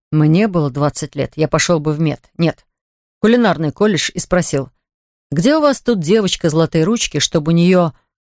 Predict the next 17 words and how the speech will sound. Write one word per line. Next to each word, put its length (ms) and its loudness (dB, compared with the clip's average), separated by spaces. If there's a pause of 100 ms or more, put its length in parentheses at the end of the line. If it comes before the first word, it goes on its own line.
(120)
у 100 4
бабушки 560 0
и 80 2
мамы 320 2
были 180 2
в 80 0
роду 240 0
тройняшки, 720 -2 (260)
и 60 -4
чтобы 300 0
она 120 2
не 140 4
умела 260 2
ни 120 0
читать, 300 -2
ни 60 -2
писать?'», 480 -4